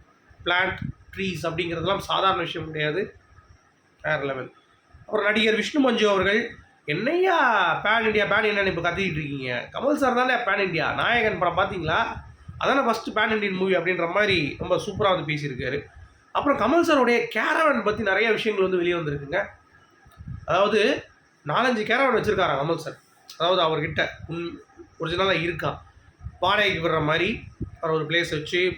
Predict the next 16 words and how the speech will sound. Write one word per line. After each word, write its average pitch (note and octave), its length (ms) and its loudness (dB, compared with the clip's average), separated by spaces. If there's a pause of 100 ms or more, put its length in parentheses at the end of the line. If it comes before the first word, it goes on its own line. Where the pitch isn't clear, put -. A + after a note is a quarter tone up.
(100)
போட்டுட்டு D#3 340 -6
ஏதாவது E3 340 2
வேணும்னா E3 360 0
ரெக்யர்மெண்ட் D#3 480 -4
கேட்குற D3 240 -6
மாதிரி. E3 220 -4 (580)
இப்ப C3 480 -4
ஸ்டாலின் A3 400 0
அவர்கள் G3+ 300 4
போனா G3 220 2
கூட G#3+ 140 2
கமல் F#3+ 220 2
சாருடைய F#3 260 0
கேரவன்ல E3+ 260 0
தான் E3 220 0
போவாராம். C#3+ 360 0